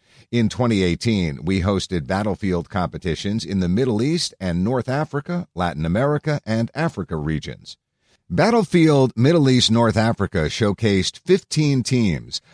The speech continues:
Of those, fifty-three percent were founded by women. Of the twenty-eight speakers and judges, thirty-five percent were women and seventy-five percent were people of color.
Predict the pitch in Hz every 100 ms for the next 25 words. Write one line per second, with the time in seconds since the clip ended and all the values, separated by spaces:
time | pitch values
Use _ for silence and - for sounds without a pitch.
0 | - 135 156 110 92 90 - 175 175 160
1 | 151 - 170 208 - - - 80 82 98
2 | - 87 80 82 92 98 147 98 - _
3 | _ _ - 101 92 - 131 123 107 90
4 | - - 139 151 160 156 113 87 80 156
5 | 175 90 78 73 - - 117 104 - 147
6 | 165 139 - 82 90 73 65 71 101 104
7 | 127 - _ 87 98 90 165 185 143 85
8 | 80 73 69 78 87 87 107 104 95 80
9 | 98 95 165 143 78